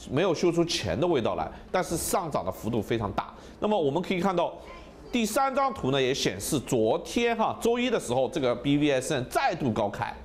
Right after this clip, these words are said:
好，但是这个高开的幅度呢，不是很大。所以今天大家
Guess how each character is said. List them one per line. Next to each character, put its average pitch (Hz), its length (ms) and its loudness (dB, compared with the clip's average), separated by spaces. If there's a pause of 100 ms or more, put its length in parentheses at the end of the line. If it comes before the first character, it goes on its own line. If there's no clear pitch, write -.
(220)
好， - 240 -4
但 262 160 0
是 233 100 0
这 233 160 0
个 247 120 2
高 294 200 4
开 285 200 -2
的 233 100 2
幅 147 240 -2
度 269 200 2
呢， 113 140 0 (380)
不 135 80 0
是 139 100 0
很 95 200 -4
大。 101 160 -2
所 175 120 0
以 180 40 2
今 220 120 0
天 247 140 0
大 233 100 2
家 214 160 2